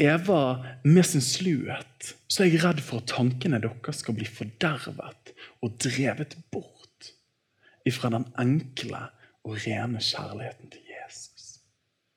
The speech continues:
Et av mine favorittvers, det der. Men du merker ikke det. Det som er med det å bli lurt, er jo at du ikke vet det. Ikke sant? Og jeg tror dette er en utfordring for enhver menighet, for ethvert kristent fellesskap gjennom alle tider.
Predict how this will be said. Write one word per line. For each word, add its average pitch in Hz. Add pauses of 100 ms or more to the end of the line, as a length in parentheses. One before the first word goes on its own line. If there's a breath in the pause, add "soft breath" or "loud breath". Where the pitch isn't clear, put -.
(260)
Et -
av 135
mine 135
favorittvers, -
det -
der. - (1800 loud breath)
Men 170
du 202
merker 196
ikke 143
det. 131
Det 220
som 190
er 180 (400 loud breath)
med 165
det 196
å 147
bli 139 (1120)
lurt, - (240)
er 175
jo 143
at 139
du 156
ikke -
vet -
det. - (480)
Ikke 277
sant? - (1500 loud breath)
Og -
jeg -
tror 262
dette 233
er 247
en 240
utfordring 175
for 185
enhver 190
menighet, 170
for 175
ethvert -
kristent 180
fellesskap 156
gjennom 196
alle 185
tider. 170